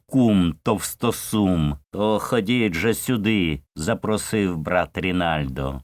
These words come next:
Увійшов легковір у кімнату, а брат Рінальдо йому і каже: «Ось ваш синок, він уже із ласки Божої здоровий.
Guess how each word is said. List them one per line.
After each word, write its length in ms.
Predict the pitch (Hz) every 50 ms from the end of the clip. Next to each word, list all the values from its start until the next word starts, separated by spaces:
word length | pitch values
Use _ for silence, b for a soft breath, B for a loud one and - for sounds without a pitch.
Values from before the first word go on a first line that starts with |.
| _ _ -
Увійшов 1000 | 147 160 147 120 120 113 101 95 90 - - - - 190 180 165 156 151 131 117
легковір 840 | 120 131 139 135 - - _ - 131 120 101 110 127 131 113 113 -
у 80 | - 107
кімнату, 840 | - - 117 110 104 101 101 107 107 101 92 - - 98 95 90 - _ _ -
а 220 | - 117 120 113
брат 420 | 101 120 131 160 175 - - -
Рінальдо 680 | 98 92 101 98 98 104 127 151 131 104 90 82 95 92
йому 340 | 90 87 85 87 101 113 101
і 120 | 85 78
каже: 680 | - - - 85 78 73 73 73 - - 71 69 65 60 - _ _
«Ось 480 | 120 120 120 117 117 113 107 - - -
ваш 500 | 78 78 98 101 101 - - - - -
синок, 920 | - - - 90 95 107 120 131 123 107 - - - - - - - _ _ _ -
він 400 | 90 92 117 127 131 123 120 - -
уже 380 | 98 95 80 71 - 120 123
із 300 | 101 - 98 101 82 76
ласки 580 | 87 98 104 107 110 101 - - - - 95 80
Божої 540 | 69 87 104 107 95 87 - 98 87 87 90
здоровий. 960 | 82 80 80 71 101 90 80 80 82 87 90 80 71 67 65 65 - - -